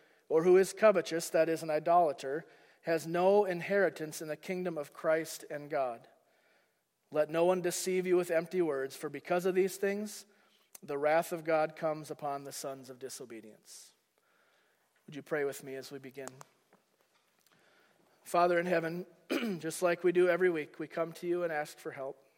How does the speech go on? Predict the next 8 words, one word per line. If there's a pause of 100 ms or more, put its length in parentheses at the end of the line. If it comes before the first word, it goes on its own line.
(1800)
And
I
ask,
Lord,
that
this
would
be